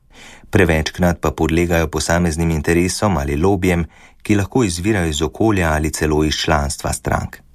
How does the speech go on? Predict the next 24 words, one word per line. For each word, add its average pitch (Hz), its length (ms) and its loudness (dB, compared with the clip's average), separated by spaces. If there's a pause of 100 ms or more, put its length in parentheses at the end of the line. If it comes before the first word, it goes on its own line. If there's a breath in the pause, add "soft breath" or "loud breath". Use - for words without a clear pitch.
(500 loud breath)
V 101 120 6
zvezi 76 340 0
s - 120 -8
tem 85 240 2
so 82 240 -2
posebej 90 400 0
problematične 85 800 0
predvsem 87 560 0
novo 92 300 0
nastale 71 440 0
stranke, 90 560 2 (380 loud breath)
ki 107 120 0
nimajo 110 280 2
programa 82 640 0
in 76 80 -2
so - 160 -6
zato 73 320 -4
še - 240 -2
toliko 95 360 2
bolj 90 280 0
zanimive 85 440 0
za 78 140 -2
posamezne 76 640 -2
interese, 90 580 0